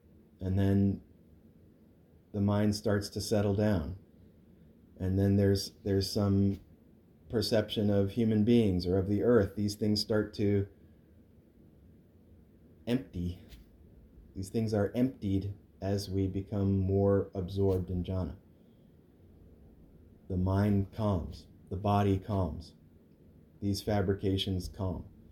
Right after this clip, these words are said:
The quality of mind, Buddha's words, is regarded as empty of what is not there. This is further entry into emptiness,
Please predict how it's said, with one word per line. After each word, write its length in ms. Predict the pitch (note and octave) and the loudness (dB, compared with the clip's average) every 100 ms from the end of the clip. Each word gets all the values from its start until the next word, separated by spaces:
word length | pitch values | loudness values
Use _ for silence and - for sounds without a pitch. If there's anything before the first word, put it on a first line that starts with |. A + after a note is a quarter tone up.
| - - - - - - - - - - - - - - - - - - - - - - - - - - - - - - - - - - - - - - - - G#2+ | -20 -20 -20 -20 -20 -20 -20 -20 -20 -20 -20 -20 -20 -20 -20 -20 -20 -20 -20 -20 -20 -20 -20 -20 -20 -20 -20 -20 -20 -20 -20 -20 -20 -20 -20 -20 -20 -20 -20 -12 -8
The 80 | |
quality 460 | G#2 A2 A2+ A#2+ B2+ | -4 2 4 6 6
of 160 | C3+ C3 | 6 4
mind, 420 | G#2 G2+ G#2+ - | 2 4 2 0
Buddha's 260 | G#2 G2+ | 0 0
words, 380 | G2+ G2 G2 G2 | 2 2 2 -2
is 200 | G#2 G#2 | -4 -2
regarded 500 | G2+ F#2+ G#2 A#2 A2+ | 0 2 4 4 4
as 220 | G#2 G2 - | 4 2 0
empty 400 | A2+ B2 G2+ F#2 | 0 4 4 4
of 140 | F#2+ | 2
what 160 | E2+ F#2 | 2 0
is 160 | F#2 G2 | 0 0
not 280 | F#2 F#2 | -2 0
there. 340 | G#2+ F#2+ - F2 - - - - - - - - - - - - - - - - - - - _ - _ - - - - | 0 0 -2 -10 -16 -20 -20 -20 -20 -20 -20 -20 -20 -20 -20 -20 -20 -20 -20 -20 -20 -20 -20 _ -20 _ -20 -20 -18 -10
This 200 | F#2 A2 | -8 -6
is 120 | F#2 | -4
further 440 | - A#2 B2 A#2+ | 2 4 4 4
entry 380 | G#2+ G#2 - G#2+ | 4 2 2 2
into 220 | G2 G2 | 2 2
emptiness, 640 | - F2+ F2+ F2+ G#2+ - | 0 0 0 0 0 -2